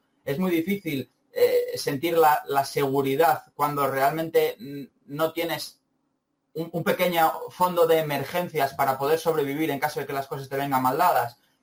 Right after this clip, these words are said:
Es muy difícil ser consecuente y dar la mejor educación a tus hijos o a tu entorno más cercano cuando no tienes dinero para poderles dar esa educación. Entonces,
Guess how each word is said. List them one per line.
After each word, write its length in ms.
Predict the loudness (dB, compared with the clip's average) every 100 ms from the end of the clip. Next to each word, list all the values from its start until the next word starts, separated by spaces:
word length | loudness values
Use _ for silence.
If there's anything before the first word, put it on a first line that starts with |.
| _
Es 140 | -8 -2
muy 160 | 0
difícil 420 | 0 0 -4 -4 -4
ser 160 | -2
consecuente 720 | 0 -2 -2 -2 0 0 0 0
y 60 |
dar 160 | 2 2
la 80 | 0
mejor 260 | 2 2
educación 480 | 2 2 0 0 0
a 100 | -2
tus 180 | -6 -10
hijos 340 | -6 -6 -6
o 40 | -6
a 60 |
tu 80 | -6
entorno 340 | -2 -2 0
más 140 | -2 -2
cercano 500 | -4 0 0 -2 -6 _ -4
cuando 240 | -2 0
no 100 | -2
tienes 220 | -4 -4
dinero 320 | -2 0 2 2
para 180 | 0
poderles 480 | 0 -2 -2 -4 -2
dar 280 | 0 0 0
esa 260 | 0 2 2
educación. 520 | 2 0 -2 0 -2
Entonces, 340 | -2 -8 -10